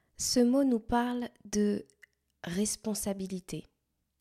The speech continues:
Mais pas forcément la responsabilité, euh, qu'on a par rapport aux événements autour de nous,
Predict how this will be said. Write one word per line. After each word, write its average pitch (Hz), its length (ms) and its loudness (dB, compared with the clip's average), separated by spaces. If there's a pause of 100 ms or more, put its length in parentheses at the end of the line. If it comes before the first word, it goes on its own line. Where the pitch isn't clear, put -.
(1080)
Mais 214 100 -4
pas 277 120 -2
forcément 247 460 -6
la 214 140 0
responsabilité, 208 1300 -4 (160)
euh, 190 200 -10 (100)
qu'on 202 360 -2
a 202 240 -2
par 190 160 -6
rapport 196 560 -6
aux 175 460 -8
événements 180 720 -6
autour 202 460 -6
de 175 120 -8
nous, 175 340 -8